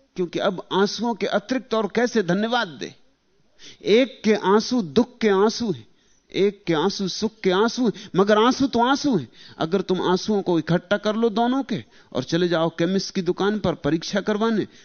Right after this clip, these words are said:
तो दोनों एक से मिलेंगे, दोनों में नमक का स्वाद होगा, दोनों में एक सा रासायनिक द्रव्य होंगे, कोई भेद ना होगा।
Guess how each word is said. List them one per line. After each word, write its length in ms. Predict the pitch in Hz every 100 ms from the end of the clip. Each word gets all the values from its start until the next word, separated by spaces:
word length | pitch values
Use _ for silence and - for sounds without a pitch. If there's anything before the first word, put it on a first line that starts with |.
| _
तो 80 | 135
दोनों 320 | 127 139 143
एक 200 | - 131
से 160 | - 120
मिलेंगे, 400 | 101 92 107 113
दोनों 320 | 131 143 156
में 100 | 151
नमक 320 | 135 139 143 -
का 60 |
स्वाद 380 | 104 - 113 127
होगा, 280 | 143 139 135 - - -
दोनों 320 | 127 143 151
में 140 | 139 -
एक 280 | 160 156
सा 260 | - 147 - -
रासायनिक 580 | 113 - 127 123 113
द्रव्य 280 | 107 135 139
होंगे, 320 | 143 147 147 - - _
कोई 180 | - 165
भेद 280 | 143 127 -
ना 100 | -
होगा। 420 | 98 - - -